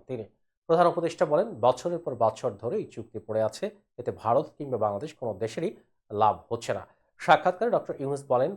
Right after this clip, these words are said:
পানি বন্টনের বিষয়টি নিয়ে বসে থাকায় কোনো কাজে আসছে না। আমি যদি জানতে পারি ঠিক কতটুকু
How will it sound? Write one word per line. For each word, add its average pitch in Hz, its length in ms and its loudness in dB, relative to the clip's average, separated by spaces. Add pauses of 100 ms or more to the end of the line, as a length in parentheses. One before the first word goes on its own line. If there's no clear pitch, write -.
পানি 151 200 2
বন্টনের 143 380 -4
বিষয়টি 113 360 -8
নিয়ে 110 220 -4
বসে 117 280 -4
থাকায় 110 400 -4
কোনো 104 220 -8
কাজে 101 320 -4
আসছে 95 320 -8
না। 101 140 -12 (340)
আমি 117 160 0
যদি 110 220 -6
জানতে 123 380 -2
পারি 147 280 -2
ঠিক 156 220 -6 (100)
কতটুকু 156 720 0